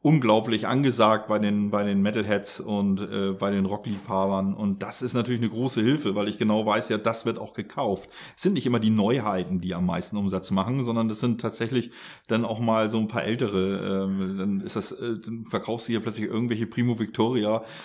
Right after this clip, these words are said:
ähm, wie verrückt, wie geschnitten Brot von Sabaton, obwohl das ja nun auch schon jetzt mittlerweile ein Album ist, das schon so in die Jahre gekommen ist.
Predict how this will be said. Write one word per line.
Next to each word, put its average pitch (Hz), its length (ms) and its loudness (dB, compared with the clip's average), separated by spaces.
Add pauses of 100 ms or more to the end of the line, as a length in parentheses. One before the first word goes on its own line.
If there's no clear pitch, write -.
(200)
ähm, 107 360 2
wie 120 100 0
verrückt, 123 380 2
wie 113 100 0
geschnitten 123 360 -2
Brot 110 300 0
von 110 160 0
Sabaton, 131 600 2
obwohl 113 340 2
das 110 200 -2
ja 107 100 4
nun 107 120 4
auch 117 160 0
schon 113 280 2
jetzt 107 200 -2
mittlerweile 101 520 0
ein 101 200 2
Album 113 340 0
ist, 113 160 -4
das 104 100 -2
schon 110 300 0
so 110 140 -2
in 110 80 -4
die 107 80 2
Jahre 113 320 4
gekommen 107 340 0
ist. 117 220 -2